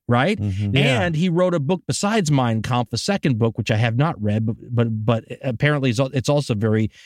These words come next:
Speaker 1: instructive into the minds of this guy. So to me, that's getting a little bit closer to understanding one of these people who continues, I mean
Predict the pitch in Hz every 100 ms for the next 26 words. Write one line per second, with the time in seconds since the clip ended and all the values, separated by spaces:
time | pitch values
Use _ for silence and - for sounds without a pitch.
0 | _ 127 120 - 135 120 117 107 127 120
1 | 110 107 104 104 104 98 104 98 - 95
2 | 98 151 - - - _ - 214 185 -
3 | 196 220 262 185 180 214 - 214 190 170
4 | 156 160 196 175 175 - - 165 151 -
5 | 151 139 139 139 151 143 - 127 131 123
6 | 123 113 123 156 165 156 - 117 110 110
7 | 110 - _ _ _ _ - 165 - 165
8 | 147 - 190 208 208 196 165 160 151 151
9 | 135